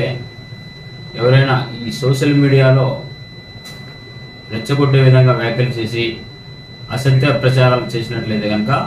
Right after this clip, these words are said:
వారిపైన కూడా ఖచ్చితంగా కఠినమైనటువంటి చర్యలు తీసుకోవడం జరుగుతుంది. కావున ఎవ్వరూ కూడా ఎటువంటి పరిస్థితులలో అటువంటి రెచ్చగొట్టే వ్యాఖ్యలు చేయకూడదని, ఏదైనా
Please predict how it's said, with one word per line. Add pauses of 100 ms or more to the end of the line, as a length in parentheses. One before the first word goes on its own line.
(520)
వారిపైన (100)
కూడా (160)
ఖచ్చితంగా (140)
కఠినమైనటువంటి
చర్యలు (200)
తీసుకోవడం
జరుగుతుంది. (480)
కావున (160)
ఎవ్వరూ
కూడా (280)
ఎటువంటి (100)
పరిస్థితులలో (760)
అటువంటి (100)
రెచ్చగొట్టే
వ్యాఖ్యలు
చేయకూడదని, (640)
ఏదైనా